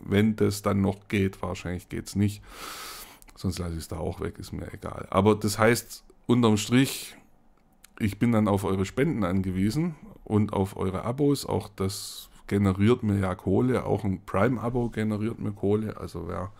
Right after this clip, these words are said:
Amazon Prime hat, kann das hier mit Twitch, äh, verquicken und dann quasi kostenlos abonnieren, ohne, ohne Zusatzkosten und ich krieg trotzdem Geld, das ist total super, nehme ich also gerne.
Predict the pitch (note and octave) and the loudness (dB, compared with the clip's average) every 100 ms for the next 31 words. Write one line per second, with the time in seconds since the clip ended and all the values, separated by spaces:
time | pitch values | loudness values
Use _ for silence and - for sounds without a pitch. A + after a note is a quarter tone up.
0 | - - - - - - - - F2 F2+ | -20 -20 -20 -20 -20 -20 -20 -6 -2 0
1 | F#2 F#2+ F#2+ F2+ G2+ A2+ A2 G#2+ G2+ G2 | 0 0 0 2 2 4 2 2 0 2
2 | F#2+ F#2+ F#2+ F#2+ - - G2+ A#2+ - - | 0 0 0 -2 -6 -2 0 0 -2 -4
3 | - - F#2+ F#2 F#2+ G2 - G#2+ A2 A2 | -4 -2 0 0 -2 -6 -4 -2 -2 -2
4 | - F#2 F#2+ F2+ F2+ F#2+ - _ - - | -2 -4 -4 -6 -6 -8 -14 _ -20 -20
5 | - - - - - - - F2+ F2 F#2 | -20 -20 -20 -20 -20 -20 -4 -2 -2 -2
6 | - G2+ - G2 G2 G2+ - - G2+ G2+ | -2 -2 2 4 4 4 -2 -6 0 4
7 | G2 G2+ G2+ G2+ G2+ - _ _ _ _ | 6 6 4 2 -4 -18 _ _ _ _
8 | - - - - - - - A#2 F#2+ - | -20 -20 -20 -20 -20 -16 -8 -4 -4 -6
9 | - F2+ F2 - G#2 G2+ G2 - F#2+ F#2 | -4 -2 0 -2 -4 -2 -4 -4 -6 -6
10 | - G2 G2+ - - - - F2+ F#2+ - | -4 -6 -6 -18 -20 -12 -4 -4 -4 -8
11 | G2 F#2+ F#2+ - E2+ F#2+ A2 G2+ F#2+ F#2+ | -2 0 0 -2 -2 0 0 -2 -4 -6
12 | - E2+ - - G#2+ C3 D3+ - - - | -6 -6 -8 -4 -4 -2 -2 -4 -16 -20
13 | - - _ _ _ _ _ _ - - | -20 -20 _ _ _ _ _ _ -12 0
14 | G2 G2+ G2+ - F2+ F2+ F2+ F#2 G#2+ | 2 2 0 -2 -4 -4 -4 -2 -2